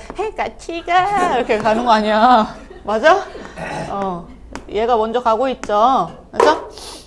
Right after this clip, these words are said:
자, 근데 얘를 우리가 이제 수동으로 이렇게 바꿔서 쓰게 되면은 B는 is followed by, 뒤따라지고 있어. by 누구에 의해서? A에 의해서. 이렇게 되는 거죠.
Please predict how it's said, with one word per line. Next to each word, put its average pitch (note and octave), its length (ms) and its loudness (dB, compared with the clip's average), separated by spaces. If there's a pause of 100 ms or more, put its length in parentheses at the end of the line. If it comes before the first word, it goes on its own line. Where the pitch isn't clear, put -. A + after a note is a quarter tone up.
자, B3+ 120 0
근데 D4+ 300 -2
얘를 D4 140 6
우리가 C#4 200 0
이제 A#3 140 -4
수동으로 E4 600 0
이렇게 A#3 580 2
바꿔서 A3 680 0
쓰게 B3 300 -4
되면은 G#3 520 -6 (380)
B는 C4 480 -4 (680)
is B3 300 -4
followed B3+ 540 2
by, G3 420 -4 (800)
뒤따라지고 A#3+ 720 0
있어. G3 480 -2
by F#3+ 220 -2
누구에 G#3 260 -4
의해서? F3+ 420 -4
A에 G3+ 280 -2
의해서. F#3 420 -2
이렇게 A3 180 -2
되는 B3 220 -2
거죠. B3 300 0